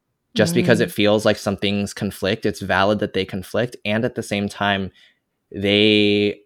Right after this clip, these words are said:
Speaker 1: can exist at the same time, even if they feel like they conflict. Um, and that's something for me as, as a queer diasporic Asian, you know, that's also something that I've experienced too. There's so many times where, like, I feel like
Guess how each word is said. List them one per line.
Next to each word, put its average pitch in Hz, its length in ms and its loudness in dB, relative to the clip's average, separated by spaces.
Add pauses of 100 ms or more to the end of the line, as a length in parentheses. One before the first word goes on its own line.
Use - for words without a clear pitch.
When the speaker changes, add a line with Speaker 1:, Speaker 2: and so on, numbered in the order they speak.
(120)
Speaker 1:
can 127 220 0
exist 110 300 -4
at 104 80 -8
the - 80 -12
same 98 220 -8
time, 101 380 -4
even 104 260 -2
if 95 120 -6
they 92 100 -4
feel 92 160 -6
like 87 140 -8
they 87 140 -4
conflict. - 540 -14 (680)
Um, 87 440 -2
and 107 140 -2
that's 104 140 2
something 107 220 -2
for 101 120 -4
me 104 280 2
as, 92 500 -4
as 98 600 2
a 87 760 -4 (460)
queer 110 240 4
diasporic 95 460 0
Asian, 117 460 2
you 110 80 0
know, 123 120 0
that's - 460 -2 (100)
also 92 240 -4
something 98 340 -4
that 92 360 2
I've 92 300 0
experienced 95 460 -8
too. 143 180 0
There's 98 200 -2
so 98 120 -2
many 98 200 0
times 98 300 -4
where, 92 460 0
like, 95 400 0
I 92 380 2 (340)
feel 110 320 4
like 98 520 2